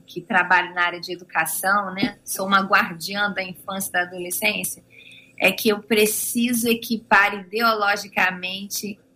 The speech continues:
essa geração que tá sob o meu cuidado, porque não tem jeito, agora é troca total. Eu acho que esse último ano ficou gritante pra gente.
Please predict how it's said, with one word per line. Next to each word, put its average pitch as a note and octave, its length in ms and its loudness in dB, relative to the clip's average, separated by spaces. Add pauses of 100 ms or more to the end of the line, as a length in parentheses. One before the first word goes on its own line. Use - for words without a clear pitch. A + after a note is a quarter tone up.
(200)
essa F#3+ 280 0
geração F#3 680 0
que F#3+ 140 -8
tá F#3+ 240 4
sob G3+ 240 -6
o F#3+ 40 -14
meu G3 160 -8
cuidado, E3 640 0 (100)
porque F#3+ 520 -4 (360)
não A#3+ 140 4
tem C4+ 220 4
jeito, E3+ 340 0
agora G3 540 4
é A#3+ 40 2
troca A#3 640 2
total. E3 680 0
Eu F3 100 -2
acho G3 140 -2
que A3 80 -4
esse G#3+ 200 -4
último A#3 360 -2
ano G#3 300 2
ficou G#3+ 360 -4
gritante A3 720 0
pra F3+ 240 2
gente. E3+ 580 -6